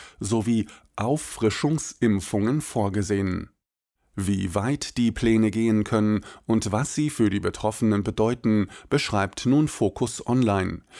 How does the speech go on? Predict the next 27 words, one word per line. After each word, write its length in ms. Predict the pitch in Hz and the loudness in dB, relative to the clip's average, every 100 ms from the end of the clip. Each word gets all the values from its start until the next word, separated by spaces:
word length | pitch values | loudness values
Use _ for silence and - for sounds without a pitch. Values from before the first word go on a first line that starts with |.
| - - | -20 -8
Danach 460 | - 104 107 110 - | -2 0 2 0 -2
gibt 240 | 113 - | -4 -2
es 180 | 107 - | -4 -4
Zutritt 540 | - 170 165 131 110 - | -8 -6 -2 -2 -2 -4
zu 220 | 107 95 | -6 -2
Orten 380 | 107 110 120 107 | -2 0 0 0
des 200 | 101 - | -2 -2
alltäglichen 720 | 117 139 110 101 104 - 110 | -2 -2 -2 -2 -2 0 0
Lebens 560 | 107 113 110 107 - | 2 2 0 -2 -2
nur 220 | 127 151 127 | 0 2 0
noch 260 | 95 - | -2 -2
mit 220 | 113 120 | -2 -2
Impfnachweis. 1000 | - 143 156 104 95 - 101 95 - - _ - - - - - | -2 -2 0 0 -2 -2 -2 -4 -6 -12 _ -20 -18 -18 -20 2
Ungeimpfte 920 | 139 170 170 113 117 107 - 120 110 104 | 4 6 4 4 4 2 0 2 4 4
brauchen 420 | 107 101 110 104 | 0 -2 0 0
wiederum 420 | 110 104 107 104 | 0 2 2 2
einen 460 | 110 104 101 101 113 | 0 0 0 0 0
Antigen-Schnelltest 1300 | 139 165 165 107 104 107 - 120 135 - 135 - - | 0 0 -2 0 0 0 0 0 0 -2 -4 -6 -8
aus 180 | 98 - | -8 -4
der 160 | 107 | -4
Apotheke, 640 | 101 - 117 135 127 123 113 - - | -4 -4 -2 0 2 2 0 -6 -20
vom 280 | - 120 110 | -4 0 2
Arzt 520 | 120 131 - - - | 0 -2 -2 -10 -4
oder 300 | 120 110 95 | 0 2 0
aus 240 | 90 95 - | -2 -4 0
den 180 | 120 | 0
Testzentren, 960 | 117 139 - - 120 107 101 110 104 | 0 -4 -4 -6 -2 0 0 0 -2